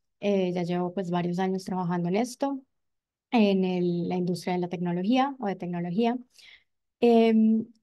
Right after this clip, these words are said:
y realmente, después del curso de propósito, que justamente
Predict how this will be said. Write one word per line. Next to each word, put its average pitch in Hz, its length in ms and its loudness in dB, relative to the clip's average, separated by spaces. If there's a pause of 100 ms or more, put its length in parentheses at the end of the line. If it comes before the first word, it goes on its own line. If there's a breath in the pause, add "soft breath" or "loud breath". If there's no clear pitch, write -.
y 277 520 2 (920)
realmente, 233 1160 2 (160)
después 220 380 -2
del 202 200 -4
curso 240 320 0
de 269 120 -2
propósito, 202 920 0 (140)
que 220 100 0
justamente 208 960 0